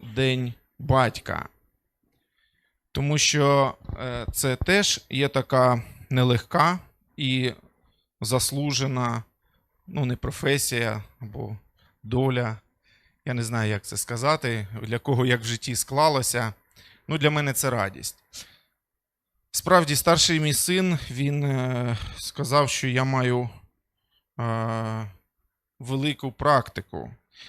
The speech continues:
Ну, я вам хочу сказати, що чим далі, чим я розумію, що вона не має ніякої логіки.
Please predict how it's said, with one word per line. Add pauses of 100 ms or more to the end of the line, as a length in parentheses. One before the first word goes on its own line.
(120)
Ну,
я
вам
хочу
сказати,
що
чим
далі,
чим
я
розумію,
що
вона (400)
не
має
ніякої
логіки.